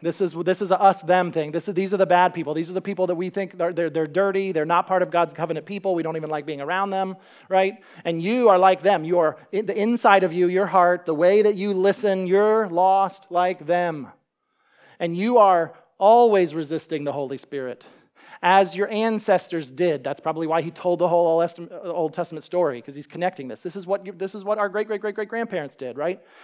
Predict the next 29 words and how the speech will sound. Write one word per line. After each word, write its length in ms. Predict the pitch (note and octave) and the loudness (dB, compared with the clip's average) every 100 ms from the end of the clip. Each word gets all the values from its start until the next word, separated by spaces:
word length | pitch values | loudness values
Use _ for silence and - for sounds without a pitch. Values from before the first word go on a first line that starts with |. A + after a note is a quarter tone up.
| - | -6
"As 100 | F#3 | -2
your 120 | G#3 | 0
ancestors 560 | G#3+ A#3 G#3+ F3 F3 D#3 | 0 0 0 0 -2 -4
did, 180 | F3 - | -4 -2
so 300 | F#3 G3+ G3 | 0 2 2
do 220 | F#3+ G3 | -4 -6
you. 440 | F3 F#3 F3+ B2+ - - - | -6 -2 -2 -4 -10 -20 -14
Which 360 | D3+ G3+ C4 C4 | 2 4 4 -2
of 120 | G3+ | -4
the 80 | A3+ | -2
prophets 580 | - A#3+ B3 E3+ F3 - | 2 2 2 -2 -6 -6
did 160 | F#3 | -6
your 120 | G3+ | -4
fathers 600 | - G#3 A3 A#3 F3+ F3+ _ _ | -2 2 2 2 -2 -6 _ _
not 480 | E3+ G3+ G#3 G#3 - _ _ _ | 0 4 4 0 -6 _ _ _
persecute? 720 | - D4+ - B3+ E3 B2 - _ _ _ _ _ _ _ - | -4 -4 -4 -10 -8 -10 -12 _ _ _ _ _ _ _ -18
They 260 | D#3+ B3 B3+ | 4 4 4
even 460 | B3+ D#4 F4 D#4 | 2 2 2 0
killed 340 | - A#3 F#3+ D#3+ | 2 4 4 4
those 520 | D#3+ D#3 G#3 - - _ - | 4 4 0 -4 -18 _ -4
who 140 | B3+ | 0
announced 440 | A#3+ A#3+ A#3 - | 2 2 0 -4
beforehand 840 | F#3+ A3 - D4 F#4+ B3 G3 G3 G#3+ | -6 -6 0 4 4 2 0 -2 -2
the 60 | |
coming 300 | A3 C#4 C#4 | 0 0 0
of 80 | B3 | 2
the 100 | A#3 | 4
righteous 460 | B3+ E4 D4 A#3 G#3 | 4 2 -2 -6 -2
one, 280 | G#3 D#4+ | 0 -2